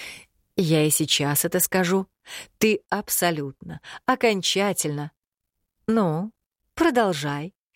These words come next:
Чего ты остановился? Какая я?» «Да вот смотрю и прикидываю, успею договорить или пора бежать, спасая свою жизнь», хмыкнул принц.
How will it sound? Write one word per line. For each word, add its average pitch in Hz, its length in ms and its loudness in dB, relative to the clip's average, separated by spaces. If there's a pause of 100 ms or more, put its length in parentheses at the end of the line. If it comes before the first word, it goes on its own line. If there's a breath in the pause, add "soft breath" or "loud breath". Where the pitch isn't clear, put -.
(200 soft breath)
Чего 349 300 2
ты 175 100 0
остановился? 165 800 2 (600 soft breath)
Какая 180 520 2
я?» 311 320 0 (1120 loud breath)
«Да 208 240 2
вот 214 140 2
смотрю 196 420 2
и 185 40 4
прикидываю, 147 880 0 (320)
успею 240 480 2
договорить 165 540 0
или 170 140 4
пора 165 240 2
бежать, 175 360 2
спасая 170 380 0
свою 208 300 2
жизнь», 147 380 0 (720 loud breath)
хмыкнул 151 540 0
принц. 147 480 -2